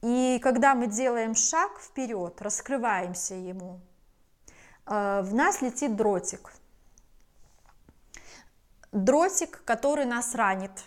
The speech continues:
который нас заставляет, м, испытывать огорчение, боль.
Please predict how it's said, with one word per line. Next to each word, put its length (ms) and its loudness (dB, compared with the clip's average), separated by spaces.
который 520 0
нас 280 0
заставляет, 840 0
м, 640 -2
испытывать 920 0
огорчение, 1120 -2
боль. 720 2